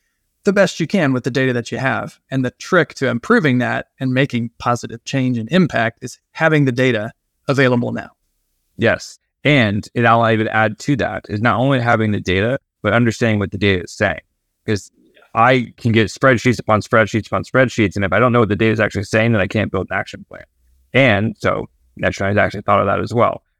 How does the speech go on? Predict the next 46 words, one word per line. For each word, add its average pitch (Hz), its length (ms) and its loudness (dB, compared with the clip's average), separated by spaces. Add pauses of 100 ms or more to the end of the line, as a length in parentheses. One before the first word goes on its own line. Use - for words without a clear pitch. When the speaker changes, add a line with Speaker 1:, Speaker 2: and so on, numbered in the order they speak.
(100)
Speaker 2:
We're 120 120 4
not 135 300 2
expecting 110 840 -2
to 107 460 2
all 104 380 2
of 104 100 0
the 107 100 2
fleet 117 260 0
owners 107 340 2
and 104 120 -8
state 104 240 0
due 107 140 4
directors 104 420 0
to 95 80 -4
use 101 220 0
our - 120 -14
system - 420 -12
to - 120 -20
be 98 120 4
data - 240 -6
scientists. - 640 -20
So 92 360 0
we 107 160 4
actually 110 300 2
have - 120 -6
created 104 840 0 (340)
what 104 240 2
we 110 100 2
call 104 380 2
our 98 160 0
safety 104 400 -2
manager 95 360 -2
assistant, 98 500 -6
which 101 100 -6
is 104 120 -4
essentially 110 320 0
the 92 140 -2
generative 95 460 0
A 98 140 -4 (120)
I - 120 -12
tool 87 320 -2
that's 87 200 -8
inside 104 580 -6
of 107 60 -14
our 101 200 -14
platform 147 520 2